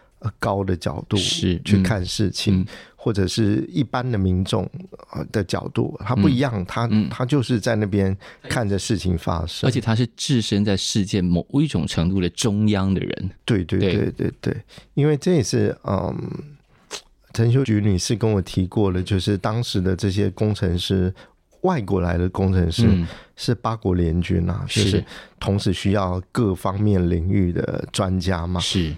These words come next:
Speaker 1: 那他们收入非常高，高到我后来问到，就是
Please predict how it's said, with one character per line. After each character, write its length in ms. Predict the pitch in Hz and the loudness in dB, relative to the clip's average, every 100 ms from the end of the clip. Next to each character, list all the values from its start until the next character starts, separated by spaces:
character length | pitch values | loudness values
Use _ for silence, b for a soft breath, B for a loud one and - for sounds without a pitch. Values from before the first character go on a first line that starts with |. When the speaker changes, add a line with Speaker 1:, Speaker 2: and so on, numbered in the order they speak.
| - | -8
Speaker 1:
那 100 | - | -2
他 120 | 120 156 | 0 2
们 100 | 127 | 2
收 220 | 123 120 | 2 2
入 200 | 117 101 | 2 0
非 240 | - 117 | -2 0
常 140 | 98 87 | 2 2
高， 320 | 92 90 95 | 0 -2 -4
高 200 | 110 113 | -2 -2
到 340 | 117 107 98 - B B B | 0 0 0 -4 B B B
我 120 | 101 | -4
后 200 | 92 - | -2 0
来 160 | 156 101 | 0 0
问 240 | 104 98 | 2 2
到， 360 | 98 92 90 65 - - _ _ _ | 2 0 -2 -4 -8 -20 _ _ _
就 140 | 92 | -4
是 400 | 87 90 87 - | -2 -2 -2 -4